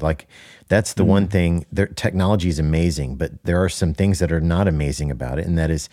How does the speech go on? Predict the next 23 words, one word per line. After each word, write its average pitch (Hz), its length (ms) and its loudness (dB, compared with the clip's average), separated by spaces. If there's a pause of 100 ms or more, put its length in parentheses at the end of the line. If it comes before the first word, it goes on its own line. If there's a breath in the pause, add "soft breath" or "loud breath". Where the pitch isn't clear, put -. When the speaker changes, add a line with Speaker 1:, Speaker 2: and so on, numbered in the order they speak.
(280 loud breath)
Speaker 1:
you're 90 180 2
available 85 520 2
twenty-four 82 500 0
seven, 78 540 -2 (220)
three 85 160 0
sixty-five. - 800 -6 (600 loud breath)
And 73 340 0
somebody, 87 440 2
a 78 80 -2
question 87 400 0
pops 85 280 -2
in 87 100 2
their 82 100 2
head, 90 240 2
I'll 82 100 2
just 80 220 -2
send 82 320 0 (100)
this, 76 260 -6 (120)
send 95 200 0
my 80 120 2
leader 80 280 2
a 71 60 -2
text. - 500 -2